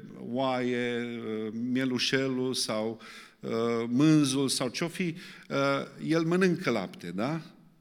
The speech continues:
Dar după ce crește puțin, nu mai mănâncă. Trebuie să pască, trebuie să mănâncă, să mănânce altceva. Nici măcar nu-i trece prin cap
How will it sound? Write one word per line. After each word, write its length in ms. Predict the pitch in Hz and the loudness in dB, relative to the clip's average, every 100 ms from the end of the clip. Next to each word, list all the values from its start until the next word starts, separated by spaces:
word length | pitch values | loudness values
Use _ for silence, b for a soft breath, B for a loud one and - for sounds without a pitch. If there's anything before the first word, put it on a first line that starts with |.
| _ _ _ _ _ _ _ | _ _ _ _ _ _ _
Dar 360 | - 113 170 156 | 0 4 4 4
după 280 | 160 160 | 0 2
ce 300 | 147 - 170 | 2 4 2
crește 440 | - 185 185 - 139 | 2 2 2 2 0
puțin, 500 | 131 123 196 196 190 - - - - | 0 0 2 2 -2 -8 -14 -18 -10
nu 180 | 113 120 | -4 -4
mai 180 | 101 85 | -4 -8
mănâncă. 280 | 80 76 - - - _ _ _ _ _ _ B B B B - | -10 -14 -18 -20 -20 _ _ _ _ _ _ B B B B -4
Trebuie 240 | 143 127 | 0 2
să 160 | 113 104 | 0 -2
pască, 840 | - 151 165 147 - 156 143 143 | 0 0 2 0 0 -2 0 -2
trebuie 280 | 131 120 120 | -4 -4 -2
să 160 | 113 117 | 0 0
mănâncă, 540 | 117 120 117 - - | 0 0 0 -4 -10
să 160 | - 127 | -6 0
mănânce 420 | 117 127 123 123 | 2 2 0 -2
altceva. 360 | 113 107 101 107 | -2 -2 -4 -4
Nici 340 | 156 233 208 | -2 -2 -2
măcar 300 | 160 139 170 | -4 -2 0
nu-i 140 | 156 | 0
trece 300 | 139 160 151 | 0 -2 -4
prin 240 | 131 107 101 | -4 -4 -2
cap 380 | 107 147 - | -2 -2 -4